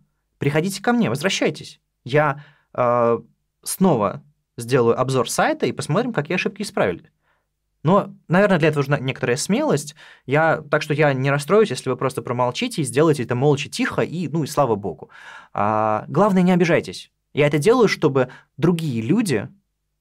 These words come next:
поняли, какие ошибки лучше избегать на собственных проектах. Я не пытаюсь кого-то растоптать. Я просто говорю: "Вот, ребята, есть хорошие практики, вот как это можно улучшить, вот как можно сэкономить мегабайты, килобайты и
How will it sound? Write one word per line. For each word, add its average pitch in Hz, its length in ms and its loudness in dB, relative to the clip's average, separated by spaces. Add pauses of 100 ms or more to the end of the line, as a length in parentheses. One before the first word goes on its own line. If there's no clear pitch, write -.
(260)
поняли, 143 680 2 (380)
какие 147 280 -2
ошибки 135 600 -2 (260)
лучше 156 300 -2
избегать - 560 -4 (720)
на - 80 -4
собственных 127 420 -4
проектах. - 600 -10
Я 170 80 0
не 208 80 4
пытаюсь 233 240 2
кого-то 165 240 0
растоптать. - 580 -8 (500)
Я 139 100 -2
просто 180 220 -2
говорю: 120 320 0
"Вот, 143 220 0
ребята, 110 320 -2
есть 107 180 -6
хорошие 104 360 -4
практики, 233 580 -4 (300)
вот 127 160 -2
как 127 160 -4
это 113 100 -2
можно 113 280 -2
улучшить, 196 500 -2
вот 131 160 0
как 113 120 -4
можно 113 160 -2
сэкономить 113 400 -4
мегабайты, 120 520 0
килобайты 104 580 -2
и 95 380 -8